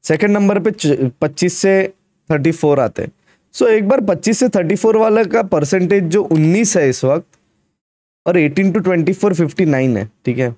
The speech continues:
बाकी thirteen to seventeen भी है, ग्यारह percent। That is very dangerous। तो ट्वेंटी फ़ाइव से थर्टी फ़ोर जब मेरा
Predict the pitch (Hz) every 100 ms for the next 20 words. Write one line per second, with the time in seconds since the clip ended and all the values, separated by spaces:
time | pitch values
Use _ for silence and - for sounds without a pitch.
0 | - 123 151 143 139 156 180 226 - 135
1 | 139 139 185 185 202 175 147 135 151 147
2 | 143 147 139 - _ - 123 131 123 151
3 | 143 131 131 143 - - _ _ - -
4 | _ _ _ - 160 139 135 180 202 202
5 | 196 170 135 139 156 185 165 175 170 170
6 | 180